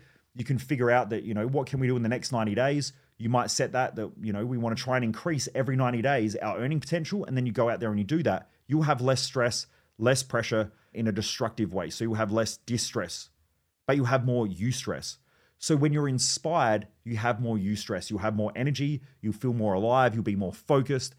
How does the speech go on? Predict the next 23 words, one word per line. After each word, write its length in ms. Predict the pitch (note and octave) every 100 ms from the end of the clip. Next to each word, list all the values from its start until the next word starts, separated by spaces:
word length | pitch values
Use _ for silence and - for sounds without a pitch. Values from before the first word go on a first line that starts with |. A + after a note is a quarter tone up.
| _ _ _ _ -
And 120 | B2+
that's 140 | C3 G#2+
how 160 | B2+
I 60 | A2+
like 180 | A2 G#2
to 80 | -
operate, 340 | G2 F#2+ E2
which 160 | G2+ G#2+
is 100 | G#2
why 340 | F#2+ G#2 A2
I 80 | E2+
teach 300 | G#2 - G#2
what 100 | G#2
I 40 |
teach 240 | F#2+ G2+ F#2
at 100 | -
Thrive 220 | - F#2+
Time. 260 | G2 E2+ D2+ _ _ _
So 160 | -
remember, 520 | D#3 C#3 D3 C#3 E2+ - _ _ _ _ _ -
maximum 640 | A2 B2+ C3+ F3 F3 E3
growth 560 | C3+ C3 B2 F#3 - - _ _ _
happens 500 | - D3 C3+ C3+ D3